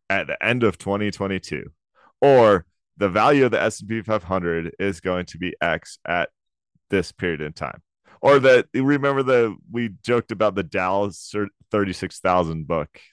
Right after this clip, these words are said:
that came out twenty years ago. Like, it's that level of precision to, to say, uh, we even mentioned it last week. I said, "I'm really excited about some stock picks of mine." But the thing that's tough is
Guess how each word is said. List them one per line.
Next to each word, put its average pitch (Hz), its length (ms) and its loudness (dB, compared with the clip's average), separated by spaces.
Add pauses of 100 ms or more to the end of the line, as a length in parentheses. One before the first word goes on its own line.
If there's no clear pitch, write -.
that 85 200 -4
came 85 260 -4
out 78 220 -4 (160)
twenty 87 260 -6
years 78 240 -6
ago. - 220 -10 (100)
Like, 107 260 0 (380)
it's 151 280 -4
that 113 480 2
level 113 500 2
of 104 200 0 (180)
precision 87 680 -6 (760)
to, 110 240 0 (140)
to 117 120 -6
say, 101 280 0 (420)
uh, 95 40 -4 (240)
we 151 340 0
even 165 200 0
mentioned 104 300 -4
it 95 60 -4
last 90 260 -4
week. 98 280 -6
I 92 120 0
said, 101 360 -2 (120)
"I'm 95 440 -6
really 101 280 0
excited 95 340 -2
about 85 300 -4
some - 120 -20
stock 104 380 -2
picks 90 240 -6
of 82 80 -12
mine." 78 380 -8 (320)
But 98 240 -2 (140)
the 92 160 -6
thing 110 220 -2
that's 98 220 -4
tough 110 400 0
is 90 380 -4